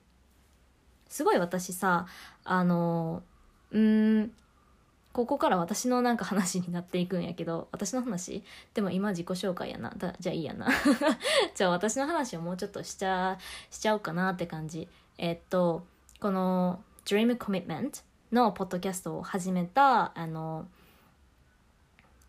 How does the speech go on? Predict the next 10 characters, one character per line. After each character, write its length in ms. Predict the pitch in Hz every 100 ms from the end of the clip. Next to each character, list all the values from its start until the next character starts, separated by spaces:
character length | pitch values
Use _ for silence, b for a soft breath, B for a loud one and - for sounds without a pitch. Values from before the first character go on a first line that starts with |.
| _
え 220 | - 180 170
っ 40 |
と、 180 | - 165
き 140 | 202
っ 60 | 220
か 140 | 269
け 140 | 262 247
と 340 | 233 233 - b b b b _ -
な 120 |
っ 60 | 226